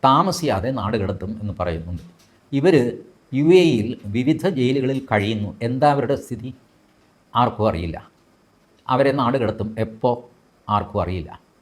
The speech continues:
ഒരു പൊതുമാപ്പ് അങ്ങോട്ട് പ്രഖ്യാപിക്കുന്നു. സൗ-, സൗദി അറേബ്യയിൽ പൊതുമാപ്പ്, യു എയിൽ പൊതുമാപ്പ്, ഒമാനിൽ പൊതുമാപ്പ്,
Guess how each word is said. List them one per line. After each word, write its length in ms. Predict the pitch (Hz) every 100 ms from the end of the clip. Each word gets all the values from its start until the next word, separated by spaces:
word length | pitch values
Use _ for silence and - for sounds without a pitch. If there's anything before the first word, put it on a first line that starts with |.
| _ _ _ _ _ _ _ -
ഒരു 240 | 175 226 -
പൊതുമാപ്പ് 500 | 160 190 170 147 156
അങ്ങോട്ട് 260 | 147 131
പ്രഖ്യാപിക്കുന്നു. 840 | 123 120 - 110 107 110 92 82 -
സൗ-, 480 | - 92 92 -
സൗദി 300 | 90 113 95
അറേബ്യയിൽ 440 | 113 101 95 92 98
പൊതുമാപ്പ്, 680 | - 95 92 90 90 101 90 - _ -
യു 220 | 110 123
എയിൽ 320 | 123 110 101
പൊതുമാപ്പ്, 720 | 95 98 95 98 87 101 95 - _ -
ഒമാനിൽ 500 | 107 113 131 135 101
പൊതുമാപ്പ്, 680 | - 98 92 98 90 - 95